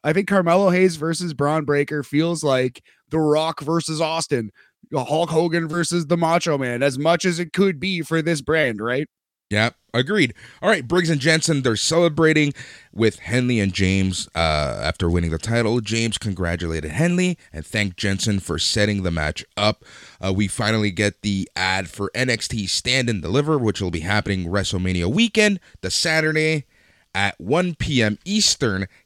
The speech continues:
Speaker 2: ten A M
Speaker 1: And Boris.
Speaker 2: local time.
Speaker 1: <laughs> Yes, wow. One, one, uh, P M Eastern, yeah, ten A M start if you're actually going to the show in Los Angeles. And here's something for you, an official announcement. This will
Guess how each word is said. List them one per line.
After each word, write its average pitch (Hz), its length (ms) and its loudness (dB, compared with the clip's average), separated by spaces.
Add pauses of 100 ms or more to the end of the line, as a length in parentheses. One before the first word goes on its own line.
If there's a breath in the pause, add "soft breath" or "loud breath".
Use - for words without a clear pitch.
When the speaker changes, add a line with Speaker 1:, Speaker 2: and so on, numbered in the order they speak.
(100)
Speaker 2:
ten 247 360 2
A - 20 0
M 160 40 -4
Speaker 1:
And 139 100 -8
Boris. 208 520 2
Speaker 2:
local 180 460 2
time. 90 480 0
Speaker 1:
<laughs> - 40 0 (200)
Yes, - 380 -2
wow. 151 580 0
One, 196 300 2
one, 185 380 0
uh, 180 340 0
P 165 220 -2
M 151 140 0
Eastern, 135 280 -2
yeah, 127 240 -2
ten 226 440 0
A 196 440 2
M 180 140 0
start 160 560 -4 (300 loud breath)
if 156 120 -2
you're 165 140 2
actually 160 420 0
going 151 380 2
to 151 120 0
the 139 120 2
show 131 360 0 (260 loud breath)
in 160 200 0
Los 147 300 2
Angeles. 123 560 -2 (260 loud breath)
And 165 120 4
here's 240 220 4
something 220 300 2
for 214 240 2
you, 220 220 2
an 196 100 4
official 214 520 2
announcement. 196 520 0 (300 soft breath)
This 180 240 2
will 196 560 4